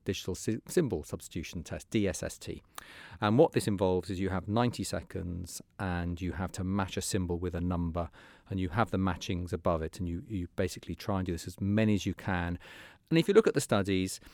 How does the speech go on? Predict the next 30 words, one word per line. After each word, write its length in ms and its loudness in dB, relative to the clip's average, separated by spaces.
uh, 240 2
in 160 8
the 80 6
three 280 4
arms, 380 4
there 140 0
was 160 -4
a 60 -2
placebo 540 2
arm, 440 2
there 160 0
was 180 -4
the 340 -2
vortioxetine 840 0
arm, 320 -4
and 280 -2
there 160 -2
was 260 -8
a 400 -4
duloxetine 760 -4
arm. 300 -8
And 320 2
each 200 6
of 60 6
those 140 6
arms 540 2
sort 220 -4
of, 160 -6
um, 540 -2
scored 720 2